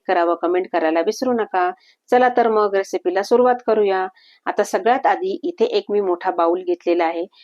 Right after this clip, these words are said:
व त्यामध्ये आपल्याला अर्धा कप हे तूप घ्यायचे आहे. आपला एक कप सेट करून ठेवायचा आहे व त्या प्रमाणात आपल्याला हे तूप घ्यायचं आहे. पण तूप हे आपल्याला सेमी मेल्टेड पाहिजे, म्हणजे अगदी मेल्टेड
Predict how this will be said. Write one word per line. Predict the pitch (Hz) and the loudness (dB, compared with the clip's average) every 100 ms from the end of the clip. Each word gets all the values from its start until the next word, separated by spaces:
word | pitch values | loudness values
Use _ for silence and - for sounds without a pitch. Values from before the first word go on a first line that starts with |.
| - - | -20 -6
व | |
त्यामध्ये | 208 240 233 196 175 | 0 0 2 0 0
आपल्याला | - 180 170 165 175 | -2 -2 0 0 0
अर्धा | - 175 165 202 202 226 _ _ _ | -2 -4 -4 -2 -2 -2 _ _ _
कप | 190 190 202 | 0 0 0
हे | 202 | -4
तूप | 233 220 214 185 | 0 2 2 2
घ्यायचे | 190 170 180 | 2 2 0
आहे. | 175 | 0
आपला | - - - | -2 -4 0
एक | 202 - | -2 0
कप | 196 196 | -2 -2
सेट | - 185 - | 0 0 0
करून | 175 175 185 | -2 0 -2
ठेवायचा | 190 165 156 165 | 0 0 0 -2
आहे | 160 175 - - _ - | -2 -4 -8 -20 _ -6
व | |
त्या | - 226 | 0 0
प्रमाणात | 220 180 175 170 170 | 2 0 0 -2 -2
आपल्याला | 160 170 170 | -2 0 0
हे | 180 277 - - | -2 -6 -4 2
तूप | 208 | 2
घ्यायचं | 190 190 160 170 | 4 0 0 -2
आहे. | 160 143 - - _ _ - | -2 -6 -10 -20 _ _ -2
पण | 220 233 | -2 2
तूप | 240 247 | 2 2
हे | 240 208 | 2 2
आपल्याला | 185 180 180 202 | 2 2 2 2
सेमी | - 190 196 220 | 0 0 2 2
मेल्टेड | 190 160 175 170 | 2 2 0 0
पाहिजे, | 165 160 170 | 0 0 -2
म्हणजे | 180 180 | -2 0
अगदी | 185 - - | 0 0 -4
मेल्टेड | 202 185 175 196 | 0 0 0 -2